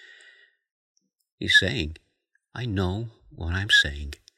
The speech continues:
because I've seen it with my own eyes." And we saw that in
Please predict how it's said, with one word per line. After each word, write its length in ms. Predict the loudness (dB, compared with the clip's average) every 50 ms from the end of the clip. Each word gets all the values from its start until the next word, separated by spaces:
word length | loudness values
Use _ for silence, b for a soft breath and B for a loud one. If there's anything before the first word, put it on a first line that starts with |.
| B B B B B B B B B _
because 440 | -4 -4 -4 -4 -6 -4 -4 -4 -4 -6
I've 220 | -4 -6 -4 0 2
seen 440 | 4 4 4 4 2 0 -2 -2 -4
it 200 | -4 -6 -4 -4
with 180 | -4 -2 -2
my 220 | -2 -4 -4 -4 -4
own 260 | -4 -2 -2 0 0
eyes." 440 | 0 0 0 0 0 0 0 0 0 -4 _ _ _ _ _ _ _ _ _ _ _ _ _ _ _ _ _ _ _ _ -8
And 80 | -6 -6
we 60 | -4
saw 240 | -4 -4 -4 -2 -2
that 240 | -2 -2 -4 -6
in 260 | -8 -8 -6 -6 -8